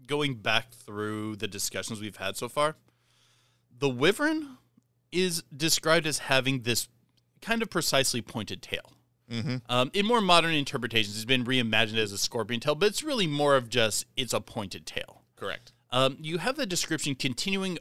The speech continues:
Speaker 1: over to the Jersey Devil story, with even some of them drawing a special connection to it in the birth of the Jersey Devil, using its pointed tail, tail to whip each and every person who had helped in the birth before it flew away.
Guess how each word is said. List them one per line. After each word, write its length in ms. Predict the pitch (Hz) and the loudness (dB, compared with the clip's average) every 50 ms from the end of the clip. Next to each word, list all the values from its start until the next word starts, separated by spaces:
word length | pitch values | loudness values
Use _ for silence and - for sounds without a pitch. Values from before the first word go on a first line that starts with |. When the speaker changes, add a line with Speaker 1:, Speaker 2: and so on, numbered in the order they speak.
| _ | _
Speaker 1:
over 300 | - 123 135 123 127 123 | -2 -2 -2 0 -2 -4
to 160 | 120 - - | -4 -4 -6
the 80 | 123 117 | -6 -6
Jersey 340 | 107 101 117 117 107 101 107 | -6 -4 -4 -4 -2 -4 -4
Devil 280 | 101 123 139 143 120 | 2 2 2 2 2
story, 260 | 110 - - 113 104 110 | -2 -4 -2 -2 -2 0
with 200 | 123 147 139 - _ _ _ _ _ _ | -2 -2 -4 -4 _ _ _ _ _ _
even 260 | - 190 233 247 233 190 | -4 -2 -2 0 0 0
some 320 | - - - 175 165 185 | 0 2 2 2 0 0
of 80 | 185 147 | 0 0
them 200 | 147 135 131 123 | 0 0 0 -2
drawing 360 | 110 120 135 135 139 131 123 | -2 0 2 2 2 0 0
a 120 | 120 123 120 | -2 -4 -4
special 500 | - - _ - 143 143 139 - 160 143 | -4 -6 _ 0 -2 0 0 -2 -6 -6
connection 680 | - - 135 110 110 107 107 110 - - 156 151 151 | -4 -4 -4 -2 -2 0 -2 -2 -2 -2 -6 -6 -6
to 200 | 147 - 165 165 | -8 -6 -4 -2
it 220 | 170 170 165 165 - _ _ | -2 -2 -4 -6 -10 _ _
in 260 | - 135 139 139 127 | -6 -4 -4 -4 -2
the 100 | 117 123 | -2 -4
birth 380 | 113 104 98 - 123 127 127 127 | -4 -2 -2 2 2 2 2 0
of 120 | 131 123 113 | -6 -6 -4
the 80 | 117 113 | -4 -4
Jersey 340 | 104 117 120 117 104 107 | 0 0 -2 -2 -2 -4
Devil, 400 | 104 90 120 101 98 110 107 107 117 | -6 -4 -6 -6 -4 -6 -10 -10 -8
using 320 | 127 127 143 143 151 160 | -4 -4 -2 -2 -2 -2
its 140 | 151 135 - | -2 -4 -4
pointed 340 | - - 135 135 127 131 113 | -4 -4 -6 -4 -4 -6 -4
tail, 340 | - 120 113 110 113 123 123 123 123 - _ _ _ _ | -2 -2 0 0 -2 -4 -6 -8 -20 -20 _ _ _ _
tail 240 | - - 123 123 123 | -2 0 2 2 2
to 180 | 120 - - 127 | 0 -4 -6 -6
whip 340 | 113 107 120 131 135 - - _ _ _ _ _ _ _ _ | -6 -4 -4 -4 -4 -4 -10 _ _ _ _ _ _ _ _
each 200 | - 180 180 - | -4 -2 0 0
and 120 | 190 180 160 | 0 0 0
every 260 | 131 139 143 139 143 | 0 0 0 0 -2
person 380 | 127 - 139 127 120 - 123 117 | -4 -2 -2 -2 0 0 -2 0
who 100 | 117 127 | 2 0
had 100 | 123 113 | 0 2
helped 260 | - 127 120 113 - | 4 2 2 2 2
in 120 | 120 113 | -6 -4
the 60 | 104 110 | -4 -6
birth 320 | 95 - 120 113 107 - | -4 -2 0 0 0 -2
before 280 | - 120 104 - 117 107 | -6 -10 -6 -4 -4 -4
it 80 | 107 101 | -4 -6
flew 180 | - 113 107 | -8 -10 -8
away. 320 | 101 98 110 117 98 92 | -6 -2 0 0 0 -2